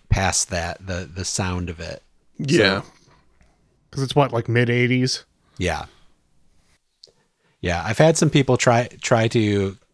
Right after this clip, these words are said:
Speaker 1: convert me on it over the years, and it hasn't worked yet.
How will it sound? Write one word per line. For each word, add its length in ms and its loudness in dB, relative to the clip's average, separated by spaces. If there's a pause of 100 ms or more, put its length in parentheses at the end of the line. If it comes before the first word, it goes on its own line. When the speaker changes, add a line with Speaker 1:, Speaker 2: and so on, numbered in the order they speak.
(120)
Speaker 1:
convert 380 -2
me 120 -8
on 200 -8
it 140 -14 (420)
over 240 -6
the 100 -10
years, 420 -10
and 100 -8
it 120 -10 (420)
hasn't 280 2
worked 240 -2
yet. 220 -4